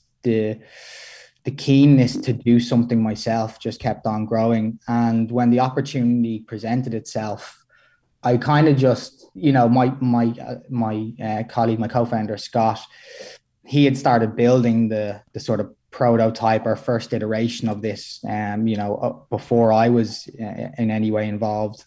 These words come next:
And, uh, he, you know, he'd mentioned it and I'd spoke to him about it. And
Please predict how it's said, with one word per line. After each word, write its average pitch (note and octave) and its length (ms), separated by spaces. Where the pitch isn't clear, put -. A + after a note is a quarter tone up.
And, G#2+ 480
uh, G#2+ 240
he, A2 200
you A#2+ 200
know, G#2+ 120
he'd G#2+ 200
mentioned A2 360
it A2+ 40
and A2 80
I'd G#2+ 160
spoke A2+ 280
to - 80
him G#2+ 80
about G#2+ 260
it. G#2 80
And A2 200